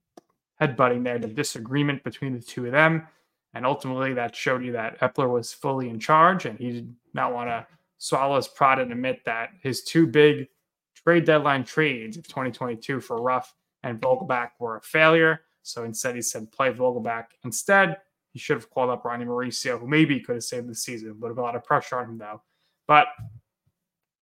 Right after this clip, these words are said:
the case of the matter is, the fact of the matter is, Eppler, they missed the playoffs in twenty twenty-three.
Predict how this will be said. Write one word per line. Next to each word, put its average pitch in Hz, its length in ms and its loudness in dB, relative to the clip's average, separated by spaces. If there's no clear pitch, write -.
the 156 80 -6
case 190 340 0
of 180 80 0
the 156 60 -2
matter 160 360 6
is, 165 220 8
the 131 60 -8
fact 160 360 4
of 156 40 0
the 147 80 2
matter 135 340 2
is, 127 80 -4
Eppler, 143 540 0
they 127 240 -12
missed - 240 0
the 123 80 -4
playoffs 143 800 2
in 131 120 -8
twenty 135 280 -2
twenty-three. 127 640 -2